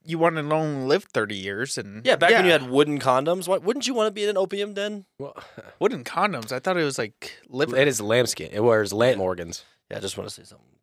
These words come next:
Speaker 2: wildish,
Speaker 3: Oh.
Speaker 2: you know, you know?
Speaker 3: Well, you know.
Speaker 2: No.
Speaker 3: Yeah, exactly. You know, just like my dad jokes go,
Speaker 2: Yeah.
Speaker 3: "You know, for
Speaker 2: Yeah.
Speaker 3: you,
Speaker 2: Yeah.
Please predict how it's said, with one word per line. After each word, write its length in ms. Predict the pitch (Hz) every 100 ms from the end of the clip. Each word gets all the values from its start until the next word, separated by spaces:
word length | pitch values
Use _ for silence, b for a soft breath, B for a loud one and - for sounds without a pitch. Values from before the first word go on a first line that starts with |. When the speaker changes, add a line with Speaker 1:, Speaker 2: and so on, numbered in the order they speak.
| _ -
Speaker 2:
wildish, 500 | 95 73 - - -
Speaker 3:
Oh. 260 | 90 85 107 _ _
Speaker 2:
you 60 |
know, 0 |
you 0 |
know? 200 | 95 92 - _ -
Speaker 3:
Well, 220 | 90 85
you 60 |
know. 80 | -
Speaker 2:
No. 260 | 117 107 110 _ B B
Speaker 3:
Yeah, 140 | 131 127
exactly. 400 | 113 117 110 104
You 80 |
know, 140 | 110 120
just 160 | 143
like 100 | -
my 80 | 160
dad 240 | 139 131 120
jokes 180 | 113
go, 60 | -
Speaker 2:
Yeah. 80 | -
Speaker 3:
"You 140 | 190
know, 100 | 165
for 140 | 180 143
Speaker 2:
Yeah. 60 |
Speaker 3:
you, 340 | 139 123 110 113
Speaker 2:
Yeah. 200 | 110 101